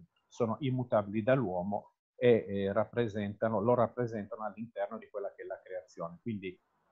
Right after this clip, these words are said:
eh, non possono essere modificate. All'interno di questa non modificazione del diritto naturale esiste la, eh,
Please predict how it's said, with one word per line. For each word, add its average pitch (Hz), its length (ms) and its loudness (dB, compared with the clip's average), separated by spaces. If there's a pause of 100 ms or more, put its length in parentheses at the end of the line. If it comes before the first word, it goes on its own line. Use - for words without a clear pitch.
eh, 92 320 -4
non 123 180 0
possono 123 300 -4
essere 101 440 -2
modificate. 101 760 -2
All'interno 113 400 -2
di 95 140 -10
questa 101 320 0
non 113 280 0
modificazione 104 920 -6
del 95 140 -8
diritto 104 320 -4
naturale 113 760 4
esiste - 460 -10
la, 101 180 -2 (400)
eh, 82 460 -6